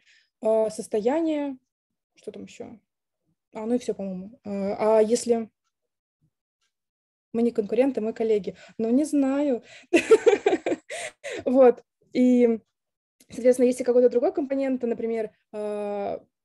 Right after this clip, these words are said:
прогресс-бар, да, там мы что можем сделать? Даже размеры, цвета,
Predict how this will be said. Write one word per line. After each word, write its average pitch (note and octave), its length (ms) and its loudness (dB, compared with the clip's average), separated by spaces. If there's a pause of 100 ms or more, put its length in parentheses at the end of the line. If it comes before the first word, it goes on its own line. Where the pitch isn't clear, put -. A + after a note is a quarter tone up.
(400)
прогресс-бар, A#3 640 2 (160)
да, A3 240 -4
там A3 220 -6
мы A3 180 -6
что A3+ 180 -4
можем G#3 280 -8
сделать? G3 380 -2 (200)
Даже G#3+ 220 0
размеры, D#4+ 580 -2
цвета, B3+ 560 -8